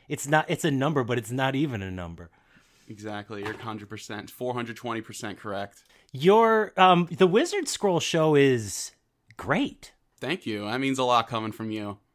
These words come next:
Speaker 1: Yeah, it's like, um, it is, it feels, listening to it feels like it is kind of some sort of relative removed, a fantasy fiction,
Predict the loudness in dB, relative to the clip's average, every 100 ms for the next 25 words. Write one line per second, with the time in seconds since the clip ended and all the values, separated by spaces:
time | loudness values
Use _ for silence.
0 | _ _ _ -2 2 2 2 -2 2 4
1 | 4 4 4 4 2 -2 _ _ 4 6
2 | 6 4 -2 2 0 0 -2 2 4 4
3 | 4 4 4 2 0 0 2 6 4 2
4 | -6 2 4 4 2 0 0 2 0 -2
5 | -12 _ _ _ _ 0 2 2 2 2
6 | 0 -4 0 2 4 0 -2 2 2 2
7 | 2 4 4 4 2 0 -6 -16 _ _
8 | _ _ _ _ -8 2 6 8 6 2
9 | -2 -2 -2 -6 -12 -2 2 4 4 2
10 | 2 -2 -6 -8 0 2 4 2 -2 -2
11 | -2 0 0 0 -2 -6